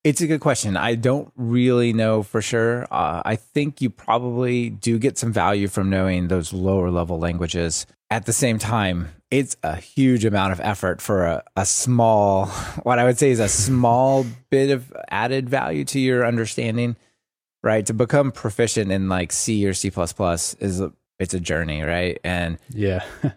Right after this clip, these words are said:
Speaker 1: I, I think you could probably, a, a lot of people would say you have to know pointers and this low level stuff and memory management to become a real programmer. And I just,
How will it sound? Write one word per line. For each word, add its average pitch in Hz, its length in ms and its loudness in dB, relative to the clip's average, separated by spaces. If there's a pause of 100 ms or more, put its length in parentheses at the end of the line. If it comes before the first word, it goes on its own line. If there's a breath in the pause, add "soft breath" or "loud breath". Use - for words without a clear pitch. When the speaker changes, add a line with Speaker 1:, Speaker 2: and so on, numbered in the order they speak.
(140)
Speaker 1:
I, 95 140 0
I 120 120 2
think 127 200 2
you 127 140 2
could 123 160 0
probably, 104 720 2
a, 135 180 0
a 143 40 4
lot 151 180 6
of 151 80 0
people 135 260 4
would 113 120 4
say 117 180 2
you 104 140 4
have 101 400 -4
to - 100 -6
know 101 220 2
pointers 107 580 0
and 90 160 -2
this 85 200 -6
low 110 240 2
level 101 260 2
stuff 95 280 -2
and 85 120 -4
memory 123 260 2
management 104 520 -2
to 98 100 -4
become 95 360 -2
a 95 140 -2
real 117 380 4
programmer. 113 500 0
And 104 120 0
I 127 120 2
just, 123 240 -4